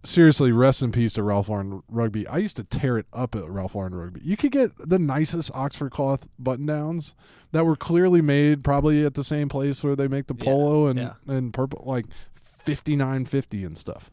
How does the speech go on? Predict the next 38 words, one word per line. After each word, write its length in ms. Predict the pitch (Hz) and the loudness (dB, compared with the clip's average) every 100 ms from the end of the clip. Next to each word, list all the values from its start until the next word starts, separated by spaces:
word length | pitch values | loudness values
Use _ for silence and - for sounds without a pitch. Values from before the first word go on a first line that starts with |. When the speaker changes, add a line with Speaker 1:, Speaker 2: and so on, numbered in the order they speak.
| _ | _
Speaker 2:
Did 160 | 190 | -10
they 140 | 220 226 | -6 -4
have, 220 | 208 156 _ | -6 -10 _
uh, 60 | - | -12
I'm 180 | 113 113 | -10 -10
not 160 | 101 | -14
gonna 160 | - 95 | -16 -20
say 140 | 101 80 | -20 -18
anything. 180 | 64 185 | -2 0
Speaker 1:
It 40 | |
was 200 | 147 104 | 0 -2
awesome. 140 | 95 185 | -6 -8
Speaker 2:
People 240 | - 135 | -8 -10
love 180 | 110 95 | -12 -14
rugby. 380 | 92 82 65 _ _ _ _ _ _ _ _ _ - | -16 -20 -20 _ _ _ _ _ _ _ _ _ -6
Speaker 1:
I 60 | 165 | -2
might 200 | 175 113 | -2 0
get 100 | 120 | 0
on 140 | 107 | 0
eBay 300 | 113 113 120 | -2 -2 0
right 160 | 120 123 | 0 0
after 280 | 120 - 101 | -2 -2 -4
this. 320 | 90 87 - _ _ _ _ - | -4 -8 -14 _ _ _ _ -10
<laughs> 60 | - - _ - - - - - - | -10 -14 _ -20 -20 -20 -20 -20 -8
Speaker 2:
You 160 | 170 214 | -2 -2
can 80 | 180 | 2
get 140 | 190 | 2
a 40 | 131 | 2
Pyrex 480 | - 180 226 156 - | 2 2 2 0 -2
shirt 280 | 160 143 | -6 -6
with, 260 | 135 123 - | -8 -12 -10
uh, 400 | 131 120 113 113 | -8 -6 -8 -10
screen 360 | - 160 175 233 | -12 -8 -6 -2
print 260 | 143 120 | -2 -2
on 160 | 120 120 | -2 -4
it 80 | 98 | -6
that's 200 | 117 - | -8 -6
rugby. 480 | 117 120 120 180 | -6 -6 -6 -8